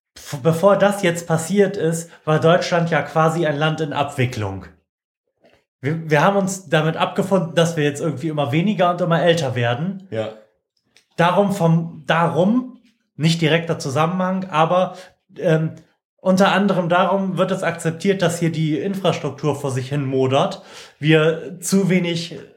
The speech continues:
Speaker 1: äh, an allem pädagogischen Personal, was man sich so vorstellen kann, hat und auch an allem pflegerischen,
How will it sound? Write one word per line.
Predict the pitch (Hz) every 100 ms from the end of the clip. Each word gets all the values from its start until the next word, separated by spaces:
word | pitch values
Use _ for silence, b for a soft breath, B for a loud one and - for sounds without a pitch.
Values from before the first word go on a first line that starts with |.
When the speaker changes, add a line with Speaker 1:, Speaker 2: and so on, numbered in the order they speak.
| b b b b
Speaker 1:
äh, | 170 156 151 - - _
an | 185 180
allem | - 190 208 196 185 -
pädagogischen | 170 175 170 185 185 185 165
Personal, | 170 165 170 175 170
was | 165
man | 170 151
sich | 139
so | 156
vorstellen | - 180 180 165 131 131
kann, | 127 127 123
hat | 170 - B B B
und | 156 156
auch | 151
an | 156
allem | 143 143
pflegerischen, | 127 147 139 127 135 - 185